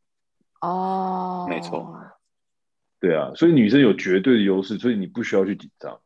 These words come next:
Speaker 1: 完全不需要去紧张。嗯。
Speaker 2: OK。好哦。
Speaker 1: 对。<laughs> 然-，然后其实，
Speaker 2: <laughs>
Speaker 1: 嗯，比如说，嗯，你可以上，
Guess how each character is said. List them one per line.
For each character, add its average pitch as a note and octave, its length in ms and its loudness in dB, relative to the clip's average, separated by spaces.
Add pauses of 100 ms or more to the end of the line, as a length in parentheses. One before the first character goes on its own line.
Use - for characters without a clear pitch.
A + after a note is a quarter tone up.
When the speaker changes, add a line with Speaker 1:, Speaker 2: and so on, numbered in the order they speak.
Speaker 1:
完 G#2+ 180 -4
全 G2 200 -4
不 G2 120 -6
需 G2 80 -8
要 F2 100 -2
去 E2+ 120 -10
紧 - 220 -20
张。 A#1 220 -12 (1080)
嗯。 - 100 -14
Speaker 2:
OK。 F3 640 -10 (1500)
好 F3+ 260 -6
哦。 F3+ 260 -4
Speaker 1:
对。 F3+ 100 -2 (640)
<laughs> C#3 560 0 (300)
然-， A2 220 2
然 C3 100 6
后 E3 180 6
其 C3+ 160 6
实， C#3 100 6 (100)
Speaker 2:
<laughs> - 40 0
Speaker 1:
嗯， G2+ 640 2
比 A2+ 120 -4
如 A#2+ 140 2
说， D#3 420 4 (540)
嗯， F#2+ 600 -4
你 G#2+ 220 0
可 - 160 0
以 C#4+ 160 2
上， C4+ 200 -6